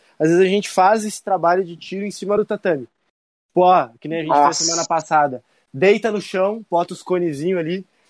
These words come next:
Speaker 1: Tira o tu, o outro colega aqui do lado. Deita no chão, cronômetro. Vai. Levantou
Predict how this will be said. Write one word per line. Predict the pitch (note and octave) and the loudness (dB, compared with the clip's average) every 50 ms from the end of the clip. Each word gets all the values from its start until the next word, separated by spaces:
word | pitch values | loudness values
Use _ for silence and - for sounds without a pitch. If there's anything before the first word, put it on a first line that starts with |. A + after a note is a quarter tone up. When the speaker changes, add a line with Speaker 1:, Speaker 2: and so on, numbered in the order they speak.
| _ _ _ | _ _ _
Speaker 1:
Tira | - - - G#3+ A#3+ B3 | -8 0 4 4 6 6
o | B3+ - | 4 4
tu, | - A#3 | 4 2
o | A#3+ B3 C4+ C#4 C4 | 4 6 6 6 6
outro | B3+ B3 - | 4 4 0
colega | A#3+ A#3+ A#3+ B3 A#3+ | -2 0 0 0 -2
aqui | A#3+ B3+ | -4 -8
do | A#3 C#4 | -6 0
lado. | C#4 B3 G#3 F#3 E3+ | 2 2 2 2 0
Deita | E3+ F#3 F#3 G#3 G3 | -2 -4 -4 -4 -6
no | G3 | -8
chão, | F#3 - - G3+ G#3+ A#3+ A#3+ | -8 -8 -6 -4 -4 -4 -4
cronômetro. | A#3+ A#3 A3+ G#3 F#3+ F#3+ G3+ G#3+ A3+ A3+ A3+ - A3+ A3+ _ _ _ _ _ _ _ | -4 -4 -4 -4 -4 -4 -4 -4 -4 -8 -10 -14 -20 -20 _ _ _ _ _ _ _
Vai. | - D3+ A3 A3+ G3 D3 - _ _ _ _ - | 0 4 4 4 4 2 -2 _ _ _ _ -10
Levantou | C#3 D#3+ E3 D3 C#3 F3 F3+ F3 - F3+ F#3 F#3+ G#3 A#3+ C#4+ | -6 -6 -6 -4 -4 -4 -4 -4 -4 -2 -2 0 0 0 -2